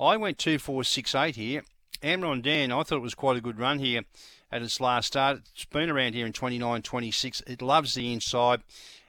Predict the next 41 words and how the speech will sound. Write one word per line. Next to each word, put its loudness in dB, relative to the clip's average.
and, -4
uh, 4
it's -8
won -2
two 0
from -8
four -4
at -8
the -12
track, -2
and -6
it's -10
got -4
a -4
very, -2
very -2
ordinary -2
beginner -4
on -4
its -8
inside -2
in -6
Mapunga -4
Warrior. 0
I 0
thought -2
he -2
might 0
be -6
able 2
to, -4
um, 0
step 0
to -2
perhaps -4
a -2
second -2
or -2
third -2
position. -6
Kaisea 2